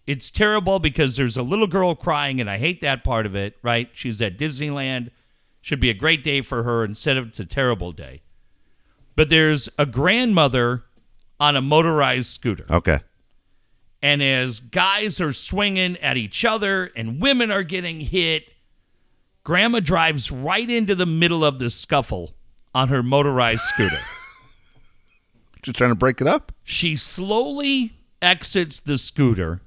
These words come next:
Speaker 1: and stands up, at which punch, at which point two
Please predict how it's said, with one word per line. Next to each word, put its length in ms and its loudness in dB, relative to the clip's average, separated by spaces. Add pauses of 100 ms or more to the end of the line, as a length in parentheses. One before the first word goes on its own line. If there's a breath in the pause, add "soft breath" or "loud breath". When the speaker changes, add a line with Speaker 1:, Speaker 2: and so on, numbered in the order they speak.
(320)
Speaker 1:
and 220 0
stands 640 0
up, 360 2 (640)
at 220 0
which 380 0
punch, 380 2 (140)
at 160 4
which 260 2
point 320 2 (180)
two 480 6